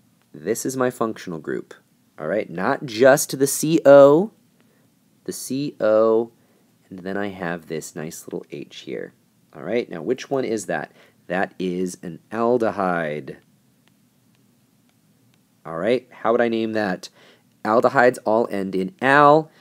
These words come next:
and I have one, two, three, four, five. I have one, two, three, four, five carbons. So this would be pentanal, or a form of it, form of pentanal. All right, what about this guy?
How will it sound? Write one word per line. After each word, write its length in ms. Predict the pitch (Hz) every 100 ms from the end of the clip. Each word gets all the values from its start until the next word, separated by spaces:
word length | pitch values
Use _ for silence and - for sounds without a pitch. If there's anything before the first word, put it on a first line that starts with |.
| _ -
and 140 | 101
I 60 | 98
have 140 | 90
one, 280 | 101 127 139
two, 260 | - 139
three, 340 | 135 - 120 117
four, 320 | - 110 104
five. 380 | 101 95 80 76
I 60 |
have 80 | 82
one, 400 | 87 95 107 110
two, 200 | - 101
three, 240 | 95 - 65
four, 240 | - -
five 420 | - - 95 98
carbons. 560 | - 101 95 98 92 92 _ _ _
So 200 | - -
this 300 | 80 139 -
would 160 | 87 76
be 400 | 71 73 104 131 _ _ _ _ _ _ _ _ _
pentanal, 840 | - 180 156 92 87 71 62 62 - _ _ _ _
or 140 | - 73
a 60 |
form 420 | - - 117 107 73
of 80 |
it, 140 | 64 - _ _ _ _
form 300 | _ - 92
of 100 | 92
pentanal. 540 | - 76 - - - - _ _ _ _ _ _ _ _ _ _ _ _ _
All 180 | 76 82
right, 220 | 92 101
what 100 | 110
about 260 | 123 147 113
this 200 | 147 -
guy? 460 | 113 104 85 76